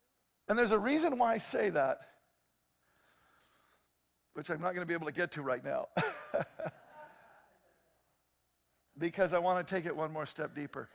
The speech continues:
This is God pleading with all of mankind. But now watch what he does.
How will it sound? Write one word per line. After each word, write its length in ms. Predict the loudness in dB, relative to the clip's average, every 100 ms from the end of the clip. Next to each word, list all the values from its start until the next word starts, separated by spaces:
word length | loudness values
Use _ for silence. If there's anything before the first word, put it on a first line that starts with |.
| -16 -18 -2
This 220 | 2 2 0
is 120 | 2
God 300 | 6 6 6
pleading 320 | 0 0 -2
with 140 | -4
all 220 | 2 2 2
of 60 |
mankind. 500 | -2 -6 -6 -10 -10 -16 _ _ _ _ _ _ _ _ _ _ _ _ _ _ _ _ _ _ _ _ _ _ _ _ _ _ _
But 120 | -12
now 280 | -4 -2 -2
watch 300 | -6 -14 -16
what 100 | -16
he 60 | -12
does. 260 | -14 -14